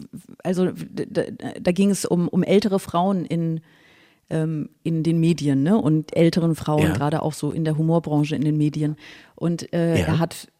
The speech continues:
Speaker 1: sinngemäß, ich weiß es nicht mehr genau wie, aber er hat gesagt, ähm, du kannst halt, wenn da irgendwie eine Frau über vierzig steht, damit können sich die Jüngeren nicht,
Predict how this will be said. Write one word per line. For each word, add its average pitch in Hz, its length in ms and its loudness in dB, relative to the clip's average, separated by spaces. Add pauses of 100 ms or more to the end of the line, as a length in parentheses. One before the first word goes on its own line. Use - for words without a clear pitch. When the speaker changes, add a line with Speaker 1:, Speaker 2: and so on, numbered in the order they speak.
Speaker 1:
sinngemäß, 175 560 2
ich 156 120 -6
weiß 160 180 0
es 156 120 -6
nicht 160 120 -2
mehr 160 140 0
genau 151 300 0
wie, 190 220 0
aber 160 180 0
er 156 60 0
hat 160 160 -4
gesagt, 156 520 -2 (540)
ähm, 156 340 0 (220)
du 165 80 -8
kannst - 460 -6 (120)
halt, 175 380 -2
wenn 170 160 0
da 165 160 0
irgendwie 165 440 -2
eine 165 120 -4
Frau 165 240 2
über 165 160 0
vierzig 196 340 -2
steht, 196 320 -2
damit 170 220 -2
können 180 240 0
sich 175 180 -4
die 175 160 -6
Jüngeren 180 400 0
nicht, 175 320 -6